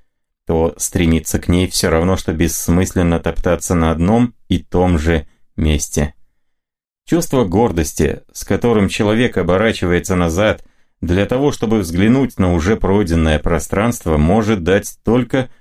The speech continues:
очень иллюзорное удовлетворение, потому что путь от этого нисколько не уменьшился. Преследовать какую-нибудь заведомо недостижимую цель, это значит обрекать себя на вечное состояние недовольства.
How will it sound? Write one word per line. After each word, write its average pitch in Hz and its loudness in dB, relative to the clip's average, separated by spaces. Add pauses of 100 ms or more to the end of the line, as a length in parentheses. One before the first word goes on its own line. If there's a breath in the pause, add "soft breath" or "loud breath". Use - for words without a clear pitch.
(240 soft breath)
очень 123 0
иллюзорное 92 4
удовлетворение, 78 0 (500)
потому 87 0
что - -4
путь - 0
от 104 -2
этого 117 0
нисколько 85 0
не 85 2
уменьшился. 82 0 (840)
Преследовать 160 2
какую-нибудь 127 2
заведомо 90 0
недостижимую 82 2
цель, 131 -2 (420)
это 85 -2
значит 87 0
обрекать 87 0
себя 80 0
на 87 2
вечное 78 0
состояние 80 0
недовольства. 82 0